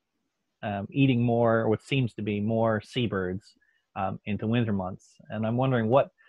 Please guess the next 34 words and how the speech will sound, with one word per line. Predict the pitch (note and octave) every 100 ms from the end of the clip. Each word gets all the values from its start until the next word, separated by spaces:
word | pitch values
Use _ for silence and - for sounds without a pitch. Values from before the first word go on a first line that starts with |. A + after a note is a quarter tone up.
| - -
what | D#3
seabirds | - F3 F3+ C#3+ B2+ A#2
are | A#2+
around | A#2+ B2 C3
in | A#2
the | A2
winter | A#2 B2+
months | A2 G2+ - -
for | A2
them | G#2+ G#2
to |
eat | A2 C3+ -
and | F#2+
how | A2+
are | A2
they | G2+
catching | - C3+ - F#2+
them? | F#2 G#2+
It | - -
seems | B2+ A2+
like | A2 G#2
that's, | A2+ A2+ -
that's | - B2
sort | C3 A2+
of, |
like, | A2 G#2+ A#2+
not | A#2+ A2+ -
really | A#2+ A2
the | G#2
breeding | A2+ C3 A#2
season, | G2+ F#2+ F#2 G2
which | G2+ -
was | G#2
when | A2+ G#2+ G#2+